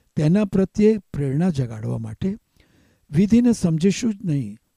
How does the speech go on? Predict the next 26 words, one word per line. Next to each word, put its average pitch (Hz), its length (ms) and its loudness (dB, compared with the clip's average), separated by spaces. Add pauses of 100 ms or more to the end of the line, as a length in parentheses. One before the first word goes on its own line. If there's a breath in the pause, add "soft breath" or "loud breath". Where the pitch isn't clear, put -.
(100)
તો 139 80 -4
કામ 123 340 -10
નહીં 160 220 -4
કરી 101 220 -12
શકીએ. 160 440 -12 (560)
શંકાઓ 208 600 0
રહેશે. 113 460 -4 (520)
કામ 160 260 0
કરીશું 170 640 -2 (360)
તો 170 120 -4
પણ 220 220 0
જે 202 200 2
રીતે 214 220 -4
કરવું 151 420 -4
જોઈએ 190 300 0
તે 196 200 -4
રીતે 202 260 -4
નહીં 143 220 -6
કરીએ. 127 420 -10 (540)
ખોટી 151 400 -2
રીતે 220 260 -2
કરી 170 260 -2
નાખીશું 156 680 -6 (300 soft breath)
તો - 60 -4
આ 156 140 -6
વિદ્યાથી 151 720 -6